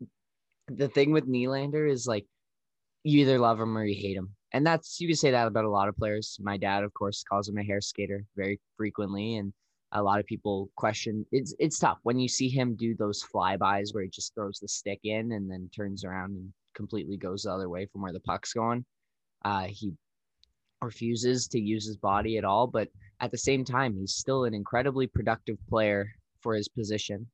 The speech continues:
and makes an average amount of money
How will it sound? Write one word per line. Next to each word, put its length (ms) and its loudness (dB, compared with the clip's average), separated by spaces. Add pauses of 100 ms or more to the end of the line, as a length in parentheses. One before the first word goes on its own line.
(180)
and 400 -2 (300)
makes 380 0
an 260 0 (120)
average 420 -2
amount 240 0
of 80 -2
money 500 -2